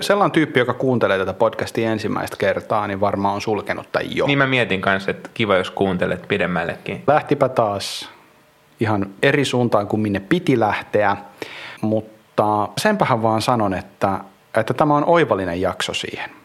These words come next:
Speaker 1: koska jakso on numero viisikymmentäyksi, joka tarkoittaa sitä, että olemme satasen paremmalla puolella. Hyvä siitä me. Mut sitten, mikä tästä tekee vielä mun mielestä merkityksellisemmän, niin on se, että me ei huomattu tätä asiaa viime jaksossa ollenkaan.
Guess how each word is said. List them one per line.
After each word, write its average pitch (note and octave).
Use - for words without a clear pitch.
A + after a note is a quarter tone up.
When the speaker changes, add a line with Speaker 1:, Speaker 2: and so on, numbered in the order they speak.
Speaker 1:
koska G#2+
jakso E3+
on A#2
numero A2+
viisikymmentäyksi, C#3+
joka A#2
tarkoittaa A2
sitä, D3
että F#2+
olemme A2+
satasen -
paremmalla A2+
puolella. C3
Hyvä A2
siitä G2
me. B2
Mut C3
sitten, D#3+
mikä E3
tästä D#3
tekee E3+
vielä F3
mun A#2+
mielestä A2
merkityksellisemmän, G#2
niin G#2
on G#2+
se, D#3+
että A#2+
me G3
ei B3+
huomattu E3+
tätä A#2
asiaa A2+
viime A#2+
jaksossa A2
ollenkaan. G2+